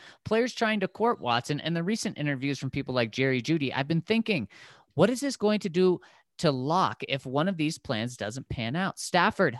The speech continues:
already has a home. Houston has every right to hang on to Watson if they so choose. And our quarterback just saw both the front office and coach, and now some of his teammates openly expressing their desire to find a new quarterback.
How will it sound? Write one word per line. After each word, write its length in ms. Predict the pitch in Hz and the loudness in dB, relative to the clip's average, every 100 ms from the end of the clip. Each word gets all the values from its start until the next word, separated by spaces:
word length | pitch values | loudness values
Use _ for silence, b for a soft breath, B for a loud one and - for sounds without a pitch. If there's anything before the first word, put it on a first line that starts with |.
| - | -2
already 240 | 113 104 | -2 0
has 260 | 113 101 113 | -4 -6 -6
a 40 | |
home. 300 | 113 101 139 | -6 -6 -6
Houston 440 | - 240 - 160 | -2 0 0 -2
has 220 | 135 117 110 | -2 -2 0
every 260 | 143 175 | 0 2
right 220 | 147 139 | 0 -2
to 80 | - | -2
hang 240 | 135 127 123 | -4 -2 0
on 160 | 120 | -2
to 80 | 120 | -4
Watson 380 | 107 101 - 110 | -2 -2 -4 -10
if 100 | - | -6
they 160 | 110 | -6
so 220 | 104 107 107 | -4 -4 -4
choose. 300 | - 123 - B B | -4 -4 -6 B B
And 100 | 190 | -2
our 80 | 208 | 0
quarterback 540 | - 226 220 156 131 | 2 2 4 4 2
just 200 | - 175 | 0 -4
saw 160 | - 165 | 0 -2
both 440 | 143 - 139 190 | -2 0 0 0
the 100 | - | -4
front 240 | 165 170 151 | -4 -2 0
office 320 | 147 151 156 - | 0 0 -6 -4
and 260 | 151 202 220 | 0 2 2
coach, 320 | - 123 120 - B B | 2 2 2 -8 B B
and 120 | 160 | -2
now 160 | 180 202 | 0 0
some 180 | 233 | -2
of 80 | 226 | -2
his 200 | 180 151 | -2 -6
teammates 440 | - 254 233 135 - | -6 -2 2 0 0
openly 440 | 185 196 233 220 190 | -2 0 0 0 -2
expressing 520 | - - 156 - 143 | -4 -4 -4 -2 -2
their 120 | 131 | -2
desire 360 | 127 120 117 113 | -2 0 0 0
to 80 | |
find 240 | 113 110 107 | -2 -2 0
a 40 | |
new 200 | 107 101 | -4 -4
quarterback. 600 | - 107 107 101 90 104 | -6 -6 -4 -2 -2 -4